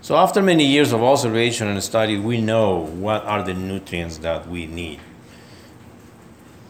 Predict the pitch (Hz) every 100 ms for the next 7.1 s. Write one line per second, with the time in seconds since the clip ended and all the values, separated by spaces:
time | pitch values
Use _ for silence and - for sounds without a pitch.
0 | - - - - - - - 110 107 123
1 | 120 131 120 120 113 - 117 117 104 110
2 | 107 104 101 101 92 110 101 113 92 82
3 | 82 95 107 110 110 - 95 98 101 98
4 | - - 92 92 98 95 98 98 92 90
5 | 87 87 95 98 - - 113 117 123 101
6 | 87 80 85 92 95 - 101 107 127 -